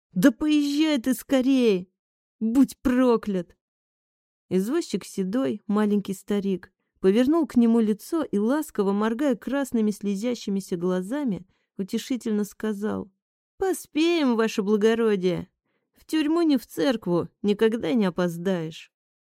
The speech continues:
"Поговори у меня!" прошипел околоточный. Извозчик пугливо задёргал вожжами и забормотал на лошадь.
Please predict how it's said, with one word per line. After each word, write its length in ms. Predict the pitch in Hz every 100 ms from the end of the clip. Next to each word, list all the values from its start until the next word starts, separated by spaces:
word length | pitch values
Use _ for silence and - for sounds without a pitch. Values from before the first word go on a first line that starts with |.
| _ _ -
"Поговори 640 | 170 170 175 185 175 196
у 60 | 190
меня!" 500 | 190 190 185 165 160 _ _ _ _
прошипел 460 | - 180 196 180 180
околоточный. 880 | 175 180 202 185 175 - - 160 - _ _ _
Извозчик 580 | 180 190 311 320 254 -
пугливо 540 | 226 196 226 269 226
задёргал 580 | 196 190 214 220 185 185
вожжами 760 | 175 170 175 247 277 208 165 _ _ _
и 120 | - 277
забормотал 640 | 233 196 185 185 202 226
на 180 | 214 208
лошадь. 580 | 190 175 - - -